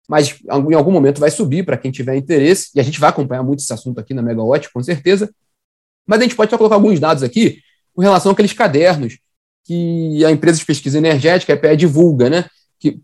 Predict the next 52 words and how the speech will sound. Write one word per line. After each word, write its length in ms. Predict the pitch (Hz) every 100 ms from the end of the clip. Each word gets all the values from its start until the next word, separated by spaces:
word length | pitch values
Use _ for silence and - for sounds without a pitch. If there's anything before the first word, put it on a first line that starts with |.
| -
aqueles 220 | 139 151
cadernos 340 | 156 156 175 -
que 80 | 160
são, 480 | 180 180 165 120 - _ _ _ _
são 600 | 143 170 170 160 143 123 -
pedaços 540 | 208 175 247 285 147 120
do, 220 | 131 - -
do 160 | 135
P 140 | 139 135
D 100 | 139
E, 200 | 110 113
né? 160 | 175 180 _ _ _ -
É, 280 | 135 139 131
por 180 | 131 175
exemplo, 480 | 143 143 120 135 123
na, 320 | 139 139 - _ _
as 100 | 131
previsões 460 | - 185 151 196 254
que, 320 | - 170 156
que 100 | 143
a, 140 | 143 143
que 220 | - 143
a 40 |
E 40 | 147
P 120 | 147
E 60 | 147
utilizou 600 | 143 151 131 147 147 _ -
para 320 | 175 247 233
o 60 |
P 160 | 143 151
D 80 | 139
E 120 | 139
dois 140 | 135
mil 80 | 135
e 40 | 139
trinta 200 | 135 131
e 40 |
um, 280 | 185 226 - _
ela 160 | - 147
trabalha 320 | 175 151 180
com 100 | 190
um 40 | 160
crescimento 360 | 170 165 170
do 120 | 151
pib 420 | - 151 135 117 - _ -
anual 480 | 160 156 139 131 120
de 100 | 127
dois 200 | 185 -
ponto 240 | 208 180
oito 160 | 165 -
por 140 | 127 110
cento 380 | - 175 214